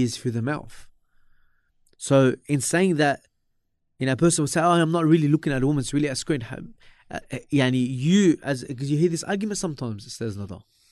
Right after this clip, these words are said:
no, it's just a screen. I'm not physically looking at," we say, "Well, okay, let's give you this example then.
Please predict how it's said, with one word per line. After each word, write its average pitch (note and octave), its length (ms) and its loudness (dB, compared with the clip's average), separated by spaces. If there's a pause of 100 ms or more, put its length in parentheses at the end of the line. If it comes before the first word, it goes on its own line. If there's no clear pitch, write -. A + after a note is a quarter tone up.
(960)
no, G3 260 6
it's E3+ 120 4
just G3 180 -2
a D#3 40 -2
screen. D#3 480 4 (220)
I'm C3 80 -8
not D#3+ 300 2
physically E3+ 480 0
looking E3+ 300 -4
at," D3 180 0 (420)
we D#3 120 4
say, F3+ 160 6
"Well, E3+ 320 8
okay, C#3 300 0 (760)
let's G3 220 2
give G3 220 4
you G3 100 2
this F3+ 200 2
example D3+ 500 0
then. G2+ 180 -6